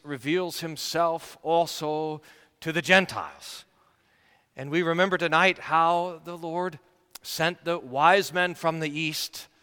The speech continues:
to find the child Jesus in the home in Bethlehem and fall down and worship him.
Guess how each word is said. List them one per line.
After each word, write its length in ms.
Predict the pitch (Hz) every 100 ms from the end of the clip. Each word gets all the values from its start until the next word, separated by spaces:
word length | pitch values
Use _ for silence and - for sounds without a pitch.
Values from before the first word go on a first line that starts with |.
| _ _
to 80 | 127
find 560 | - 160 175 185 175 -
the 80 | 139
child 420 | - 139 156 180
Jesus 460 | 123 131 123 143 156
in 60 |
the 80 | 123
home 260 | 135 156 165
in 80 | 131
Bethlehem 600 | 135 139 117 107 104 110 - - - -
and 120 | 101
fall 260 | 143 147
down 400 | 131 117 113 113 104 - - _
and 160 | 110 107
worship 320 | 143 139 110
him. 220 | 87 76